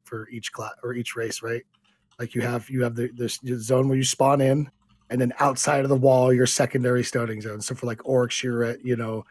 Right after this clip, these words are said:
you, you spawn in, then you go outside, then you have to go to Senjin Village, right? And then you do the troll quest, move up to Razor Hill,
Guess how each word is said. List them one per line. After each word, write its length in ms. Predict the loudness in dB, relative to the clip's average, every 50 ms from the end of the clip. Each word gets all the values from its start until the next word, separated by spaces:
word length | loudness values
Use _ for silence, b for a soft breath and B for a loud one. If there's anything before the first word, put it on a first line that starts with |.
| b b b b _ _ -6
you, 80 | -4 -4
you 180 | -2 -4 -4
spawn 400 | -4 -2 2 4 4 6 6 6
in, 120 | 4 4 4
then 120 | 2 2
you 60 | 2
go 80 | 2 2
outside, 360 | 0 0 -2 -2 -2 -2 -2
then 80 | -2 0
you 100 | 0 0
have 100 | 0 -2
to 80 | -4 -4
go 120 | -4 -4
to 120 | -4 -4
Senjin 440 | -4 -2 -2 -2 0 0 -2 -2 -2
Village, 400 | -2 -4 -4 -4 -6 -12 -12 -10
right? 200 | -8 -6 -6 -6 -8
And 120 | -8 -10
then 80 | -8 -8
you 40 | -6
do 140 | -6 -6 -6
the 80 | -6
troll 320 | -4 -2 2 2 2 2 2
quest, 300 | 0 0 0 -2 -2 -2
move 180 | 0 0 0
up 100 | 0 -2 -2
to 100 | -2 0
Razor 320 | 2 2 2 2 0 0
Hill, 320 | 0 0 0 -2 -2 B